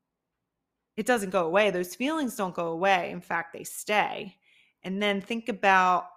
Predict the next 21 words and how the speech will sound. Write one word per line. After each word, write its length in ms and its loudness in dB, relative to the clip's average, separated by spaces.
what 260 -6
those 220 -2
feelings 500 -4
did 200 0
initially. 760 -6
You 120 -4
had 220 2
a 60 -2
really 200 0
stressful 440 -6
day 200 -4
at 140 -10
work 280 -6
and 560 2
you 160 -4
let 200 0
those 220 2
emotions 840 -4
run 320 0
through 320 -2
you 340 -6